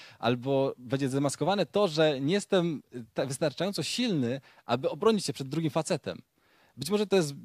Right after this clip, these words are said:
jakieś błahe, ale, ale dla mnie naprawdę to, to miało znaczenie i pamiętam, jak przez gimnazjum, przez technikum jakby przewinęło się parę takich tematów i parę takich historii, których mogę się trochę wstydzić i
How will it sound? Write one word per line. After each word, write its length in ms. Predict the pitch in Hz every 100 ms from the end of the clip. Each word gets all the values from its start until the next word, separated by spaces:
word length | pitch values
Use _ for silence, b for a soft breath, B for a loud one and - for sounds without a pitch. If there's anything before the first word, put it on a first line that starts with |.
| 120
jakieś 220 | 143 139
błahe, 540 | 131 170 190 - 131
ale, 260 | 127 139 143
ale 140 | 147
dla 180 | 139 165
mnie 160 | 185 190
naprawdę 300 | 175 196 190
to, 260 | 180 165 139
to 80 | 156
miało 160 | 175 175
znaczenie 400 | 165 196 196 156
i 80 |
pamiętam, 440 | 151 160 185 170 156 B B 127
jak 120 | 147
przez 180 | - 143
gimnazjum, 420 | 143 156 196 190
przez 140 | 156 143
technikum 640 | 143 165 156 135 123 117 82 101 147
jakby 180 | 170 160 160 -
przewinęło 380 | - 175 202 208
się 100 | 170
parę 220 | - 160
takich 240 | 147 123 120
tematów 680 | 135 131 127 - 101 92 - _
i 220 | 123 131 131
parę 180 | 165 170
takich 200 | 143 135
historii, 480 | 127 - 131 131 127
których 200 | - 110
mogę 180 | 156 143
się 60 |
trochę 180 | - 135
wstydzić 600 | - - - 185 160
i 80 | -